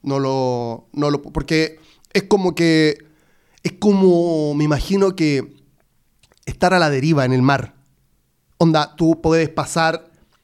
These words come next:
seis semanas a la deriva en el mar y de pronto, plim, llegáis a una playa. Y, y lo peor es que yo no, o sea, lo malo, no lo peor, sino que lo malo es que yo no sé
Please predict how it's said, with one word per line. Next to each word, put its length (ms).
seis 340
semanas 720
a 80
la 100
deriva 300
en 60
el 80
mar 300
y 80
de 100
pronto, 520
plim, 160
llegáis 340
a 40
una 120
playa. 380
Y, 920
y 120
lo 160
peor 800
es 140
que 200
yo 140
no, 280
o 60
sea, 140
lo 100
malo, 540
no 80
lo 80
peor, 300
sino 200
que 200
lo 100
malo 420
es 100
que 120
yo 140
no 120
sé 540